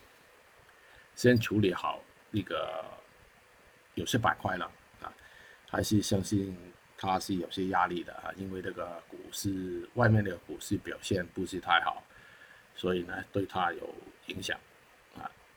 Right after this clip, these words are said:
原油相关的一定啊还是很低迷啊，所以呢半个小时之后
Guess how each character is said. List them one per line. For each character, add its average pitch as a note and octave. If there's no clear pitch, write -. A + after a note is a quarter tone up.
原 B2
油 D3
相 D#3
关 C#3+
的 A2
一 A#2+
定 C3
啊 E2+
还 F#2+
是 A2
很 F2
低 G2+
迷 F2+
啊， D2+
所 F#2
以 F2+
呢 F#2+
半 B2+
个 G2
小 -
时 F#2
之 A2+
后 A#2+